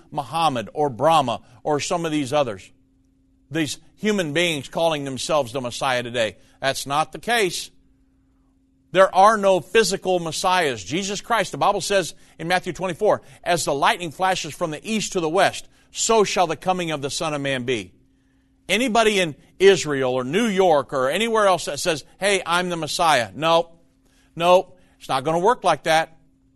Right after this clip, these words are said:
Jesus Christ is coming in the clouds with the saints. When you see that, now hopefully you're with him, but I'm saying that's how he's coming back. In Matthew twenty-four, he said, "If they say he's in the desert, if they say he's over here,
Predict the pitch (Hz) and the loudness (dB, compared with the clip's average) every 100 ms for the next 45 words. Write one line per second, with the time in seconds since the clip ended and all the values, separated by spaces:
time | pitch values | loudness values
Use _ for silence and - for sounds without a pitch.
0 | _ - 226 175 170 - 226 - 143 - | _ -4 -2 -2 -4 0 0 0 -6 -6
1 | 175 165 143 - 202 175 156 - - _ | -4 -4 -6 0 4 4 4 0 -16 _
2 | - 156 147 - 175 107 - - _ _ | -10 -8 -4 -2 -2 -4 -12 -16 _ _
3 | _ _ 123 147 226 - 262 214 233 165 | _ _ -8 -4 -2 -2 -2 2 2 2
4 | - 143 135 190 214 170 160 165 135 262 | 0 -8 -2 -2 -2 -2 -2 0 4 2
5 | 139 117 139 - _ _ _ _ _ - | 2 -4 -6 -14 _ _ _ _ _ -2
6 | 156 170 - 185 139 - - 107 110 214 | 0 0 0 -2 -4 -10 -20 -6 4 4
7 | 240 185 170 147 180 143 127 127 - _ | 4 0 -2 -2 -4 -4 0 -2 -4 _
8 | _ _ _ _ _ _ _ _ _ _ | _ _ _ _ _ _ _ _ _ _
9 | 143 151 190 214 190 208 190 262 208 - | -4 2 2 2 -2 -2 0 2 2 2
10 | 165 131 170 240 262 247 190 220 208 175 | 0 0 -2 0 0 0 -2 -4 -2 0
11 | 208 147 131 - 233 - 254 190 214 190 | 0 -2 -10 -8 -6 -2 -2 -2 -2 2
12 | 208 | 0